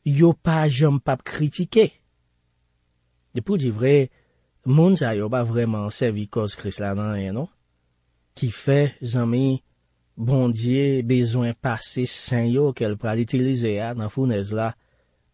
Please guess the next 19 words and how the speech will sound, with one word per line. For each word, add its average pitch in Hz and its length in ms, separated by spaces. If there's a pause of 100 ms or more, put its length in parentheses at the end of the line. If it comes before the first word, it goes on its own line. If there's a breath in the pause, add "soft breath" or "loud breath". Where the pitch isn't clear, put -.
(120)
de 117 80
kwa 113 240
pou 110 160
l 107 160
kapab 104 320
prepare 117 640
yo, 131 220 (800)
pou 113 180
l 110 220 (180)
pirifye 123 640
yo, 127 220 (640)
e 98 80
devlope 120 560
yo 90 220 (440)
pou 117 80
sèvis 92 400
li. 90 140 (1500)
Yon 120 360
lè, 131 340